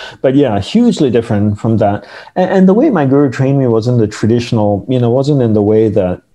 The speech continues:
you know, people would think, where he sat in a classroom with a book and we had classes. All his training,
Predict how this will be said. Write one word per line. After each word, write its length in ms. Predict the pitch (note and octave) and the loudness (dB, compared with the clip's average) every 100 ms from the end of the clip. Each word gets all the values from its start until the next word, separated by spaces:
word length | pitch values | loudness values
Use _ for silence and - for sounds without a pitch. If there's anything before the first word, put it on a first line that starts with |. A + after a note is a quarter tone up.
| _ | _
you 100 | A#2+ | -2
know, 120 | A2 | -2
people 320 | G#2 B2 A#2+ | 0 -2 0
would 140 | G2+ F#2 | -2 -2
think, 300 | - G#2+ F#2+ | -2 -4 0
where 260 | G2 G2 F#2+ | 0 0 -2
he 180 | F#2+ | -2
sat 260 | A#2 B2+ G#2+ | -2 0 -2
in 80 | G#2 | -2
a 60 | |
classroom 460 | G2 A2 G#2 - G2+ | -4 -4 -4 -2 -2
with 120 | G2 | -2
a 60 | G2+ | -2
book 320 | F#2 G2+ G#2 | 0 -2 -2
and 340 | G2 F2+ F#2 G#2 | -4 -4 -4 -2
we 140 | G#2 | -2
had 180 | G2+ F#2 | -2 -4
classes. 480 | A#2 A2 - D#2+ - | -6 -6 -6 -8 -8
All 400 | - C3+ C3+ C#3+ | -2 0 2 0
his 160 | C3+ - | -2 -2
training, 600 | - A2+ A#2 A2 G#2 | -6 -2 0 0 -2